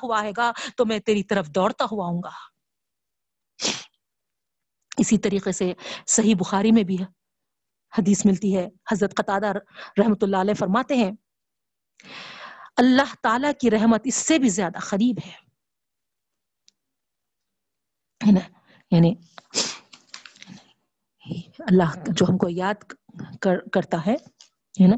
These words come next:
اس کی رحمت تو اس سے بھی بہت قریب ہے۔ اللہ تعالیٰ ہم تمام کو اپنی رحمتوں میں لے لے۔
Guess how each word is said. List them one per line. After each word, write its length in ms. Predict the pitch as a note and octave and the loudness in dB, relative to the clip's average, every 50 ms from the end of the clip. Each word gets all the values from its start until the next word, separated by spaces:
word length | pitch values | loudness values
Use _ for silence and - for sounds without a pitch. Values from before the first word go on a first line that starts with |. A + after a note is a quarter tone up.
| - - - - - - - - - - _ _ - _ _ - - _ _ - - - - - - _ - - - _ _ _ - - _ _ _ _ _ _ _ - - | 2 -4 -16 -20 -20 -20 -20 -20 -20 -20 _ _ -20 _ _ -20 -20 _ _ -6 -6 -6 -6 -10 -14 _ -20 -20 -20 _ _ _ -20 -20 _ _ _ _ _ _ _ -2 0
اس 160 | C4+ - - | 0 0 2
کی 100 | - A3 | 2 2
رحمت 320 | F3+ F#3 G3+ G#3 G#3 - - | 2 4 2 0 0 0 0
تو 60 | B3 - | 0 0
اس 80 | - | 0
سے 160 | - - E4 | 0 0 0
بھی 100 | D#4+ D4 | 0 0
بہت 260 | G3+ G3 G#3+ G#3+ G#3 - | -2 -2 -4 -6 -6 -6
قریب 280 | - F3+ F3+ F#3 F#3 G3 | -8 -8 -6 -6 -6 -6
ہے۔ 240 | F3 E3 F#3 F#3 G#3 | -6 -6 -4 -6 -2
اللہ 220 | - G#3 F#3+ E3+ D#3 - | 2 4 4 4 2 0
تعالیٰ 180 | F3 F#3 E3+ F3+ | -2 0 4 4
ہم 80 | F3+ | 4
تمام 340 | E3+ - F3 F3+ F#3 F#3 F3+ | 6 6 6 4 4 4 2
کو 100 | F#3 - | 0 0
اپنی 200 | F3 - F#3 F3+ | 2 2 2 2
رحمتوں 340 | F3+ E3 F3+ F3 E3+ F#3+ F#3 | 4 2 2 0 2 2 2
میں 80 | G3 F#3+ | 4 4
لے 120 | F#3 F#3+ | 2 2
لے۔ 120 | G3 B3+ | 0 -2